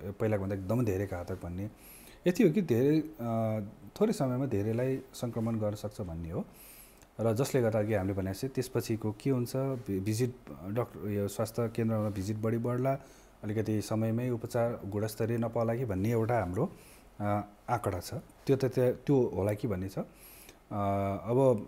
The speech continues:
अ, कोरोना भाइरस पनि भर्खर, अ, चाहिँ अब देखियो र भोलि नै एकदम घरमै बढ्ने भन्ने होइन। यसको लागि, अ, केही महिना लाग्न पनि सक्छ, अ,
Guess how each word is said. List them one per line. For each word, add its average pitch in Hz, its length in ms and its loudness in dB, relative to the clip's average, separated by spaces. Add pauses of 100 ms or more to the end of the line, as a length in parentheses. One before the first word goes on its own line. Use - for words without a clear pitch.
(160)
अ, 110 500 -4
कोरोना 160 280 6
भाइरस 113 260 2
पनि 165 140 0
भर्खर, 147 600 2 (280)
अ, 101 220 -4
चाहिँ 131 240 0
अब 117 60 0
देखियो 127 420 2
र 151 200 4
भोलि 98 340 2
नै 160 120 6
एकदम 135 240 2
घरमै 101 260 0
बढ्ने 120 280 0
भन्ने 95 280 -4
होइन। 135 120 -4
यसको 127 200 -4
लागि, 120 220 0 (480)
अ, 101 60 -4
केही 127 240 4
महिना 117 220 2
लाग्न 104 240 0
पनि 113 120 0
सक्छ, - 300 -6
अ, 139 80 -4